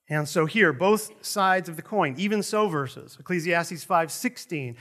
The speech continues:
And this, too, is a very serious problem. People leave this world no better off than when they came. All their hard work is for nothing, like working for the wind.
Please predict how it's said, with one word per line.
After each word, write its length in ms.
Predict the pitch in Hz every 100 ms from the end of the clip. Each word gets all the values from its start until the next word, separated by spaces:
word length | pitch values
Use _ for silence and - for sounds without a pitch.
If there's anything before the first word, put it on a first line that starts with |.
| - -
And 140 | 185 190
this, 220 | 226 -
too, 360 | - 269 165 135
is 100 | 165
a 60 |
very 260 | 165 208 233
serious 340 | - 190 202
problem. 420 | 190 226 226 165 127 - -
People 280 | 233 240
leave 280 | 214 220 247
this 220 | 208 175
world 200 | 190 190
no 300 | 185 190 277
better 260 | 294 196 165
off 220 | 151 160
than 140 | 175 175
when 140 | 196
they 100 | 214
came. 380 | 214 254 254 127 - -
All 240 | 214 277
their 200 | 285 262
hard 200 | 208 220
work 220 | 180 180 190
is 100 | -
for 120 | 254
nothing, 560 | 262 285 320 269 147 104 _
like 240 | 131 123 110
working 380 | 160 196 226
for 120 | 214 226
the 120 | 226
wind. 400 | 208 160 117